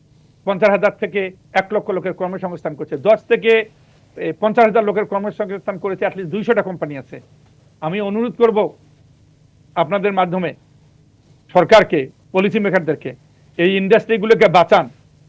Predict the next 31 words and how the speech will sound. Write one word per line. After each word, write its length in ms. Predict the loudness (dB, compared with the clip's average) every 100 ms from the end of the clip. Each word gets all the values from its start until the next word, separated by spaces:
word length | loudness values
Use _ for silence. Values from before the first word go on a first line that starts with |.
| _ _
কারণ 380 | 4 6 6 4 -6 _ _ _ _ _ _
শুধু 460 | -2 2 2 0 -6 _ -20 -4
পিএনএল 480 | 4 6 6 6 6
নিয়ে 220 | 6 6
যদি 220 | 4 0
করা 240 | 4 8
হয়, 140 | 8 6
আজকে 340 | 0 -4 0
অনেকে 320 | 0 2 2
বলে, 220 | 4 6 6
আপনি 220 | 4 2
জিনিসটা 400 | -4 -6 -8 -6
দেখেন 320 | -2 -2 -2 -10 _ _ 2
যে 160 | 4
বাংলাদেশে 560 | 6 4 4 2 4 4
এক 300 | 6 2 2
লক্ষ 220 | 0 2
বিশ 260 | 0 2 2
হাজার 220 | 2 0
কোটি 180 | -4 -4
টাকা 300 | 0 2 0 -6 _ _ _ _ _ _ _ _ _ _ _ _ _ _ _ _ _ _ _ 0
ঋণ 240 | 2 2
খেলাপি। 420 | 6 6 6 2 -12 _ _ -8
এখন 120 | -8 0
আমি 240 | 0 2
যদি 240 | 2 2 2
বলি 280 | 0 0
ঋণ 240 | 0 -2 0
খেলাপির 380 | 4 4 4 0
সংজ্ঞাটা 480 | 0 2 4 4
কি 200 | 2 -2